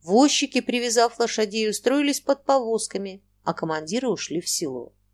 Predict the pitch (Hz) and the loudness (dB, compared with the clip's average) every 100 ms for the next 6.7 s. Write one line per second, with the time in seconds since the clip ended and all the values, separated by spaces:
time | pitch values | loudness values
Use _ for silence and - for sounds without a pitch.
0 | _ _ _ _ _ _ 160 160 170 190 | _ _ _ _ _ _ 0 2 4 2
1 | 175 165 165 185 226 254 202 220 240 165 | 0 0 2 4 2 2 0 0 0 -2
2 | 151 - 151 147 - 151 165 214 233 - | -2 -2 -2 -4 -4 -6 -2 -2 -2 -10
3 | _ _ 208 202 - 190 254 254 233 220 | _ _ -2 0 2 2 2 2 2 2
4 | 220 214 - 226 269 269 - 233 185 180 | 0 0 -4 0 2 0 -6 0 4 4
5 | 240 277 - 202 185 208 208 - 196 220 | 4 0 0 0 0 -2 -2 -2 0 0
6 | - 202 202 196 _ 185 | 0 -2 -2 -2 _ -14